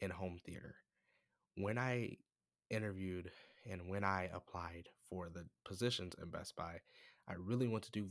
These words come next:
video games because I love video games, guys. Like, I have multiple consoles. I have a gaming P C. I love the idea of being able to create video games,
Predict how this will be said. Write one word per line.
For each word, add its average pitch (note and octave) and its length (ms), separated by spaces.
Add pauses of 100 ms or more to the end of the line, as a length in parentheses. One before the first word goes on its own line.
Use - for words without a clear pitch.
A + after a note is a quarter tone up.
video F#2 300
games - 480 (360)
because F#2 300 (100)
I F#2 180
love F#2 720
video E2 240
games, - 320
guys. - 300
Like, - 200 (1300)
I G#2 140
have A2 600 (120)
multiple F#2+ 360
consoles. F2+ 520
I F2+ 100
have F2+ 80
a F#2 60
gaming F2 380
P E2+ 100
C. F2 380 (1200)
I G2 140
love F#2 540 (120)
the F#2+ 160
idea F2+ 340
of F2+ 100
being F2+ 200
able F2+ 200
to F2 60
create F#2 640
video G2 300
games, F2+ 960